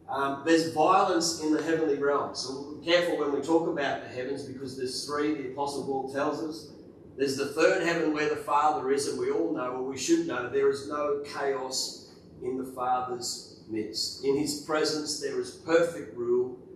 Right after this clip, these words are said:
and perfect reign. There's not chaos, famine and pestilence and earthquakes as such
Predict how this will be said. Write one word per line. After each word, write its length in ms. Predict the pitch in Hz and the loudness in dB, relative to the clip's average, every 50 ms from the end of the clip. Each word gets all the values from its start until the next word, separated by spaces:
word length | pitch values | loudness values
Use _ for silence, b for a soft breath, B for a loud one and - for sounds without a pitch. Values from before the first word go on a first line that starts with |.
| - - - - | -20 -20 -20 -14
and 180 | - - - - | -12 -12 -10 -4
perfect 480 | 135 135 131 131 131 127 113 - - | -2 0 0 0 -2 -4 -4 -6 -6
reign. 280 | 113 107 - - - - | -8 -8 -8 -8 -10 -8
There's 240 | 120 123 127 - 160 | -8 -8 -6 -2 2
not 280 | 170 202 - - - - | 2 2 2 2 0 -4
chaos, 640 | - 147 147 151 147 147 151 147 - - - - | -2 0 0 2 2 0 -2 -4 -6 -8 -8 -6
famine 320 | 147 147 139 135 135 131 123 | -6 -4 -2 -2 -2 -2 -2
and 240 | 117 113 - 113 | -2 -2 -4 -4
pestilence 640 | - - - - - - 139 131 127 123 120 - - 117 | -4 -4 -4 -4 -6 -6 -6 -6 -6 -8 -8 -8 -8 -8
and 200 | 120 120 120 131 | -8 -8 -6 -4
earthquakes 680 | 135 139 131 - - - - 123 120 120 117 - - - | -4 -4 -4 -6 -8 -8 -6 -6 -6 -6 -6 -8 -10 -10
as 200 | - - - - | -8 -4 -2 0
such 460 | - 123 123 123 - - - - | 0 2 0 0 -2 -4 -8 -10